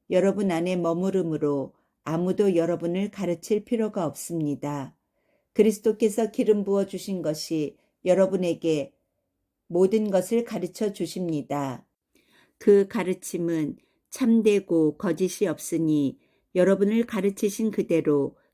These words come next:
그리스도 안에 머무르십시오.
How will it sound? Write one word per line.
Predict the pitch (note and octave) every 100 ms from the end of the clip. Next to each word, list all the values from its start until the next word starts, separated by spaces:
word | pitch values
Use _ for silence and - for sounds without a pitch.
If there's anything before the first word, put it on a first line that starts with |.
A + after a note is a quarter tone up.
| _
그리스도 | F#3+ F#3+ - G3+
안에 | F#3+ D#3+ F#3 G3
머무르십시오. | E3+ D#3+ F3 F#3 E3+ F#3+ - - D3 C#3 C3 C3+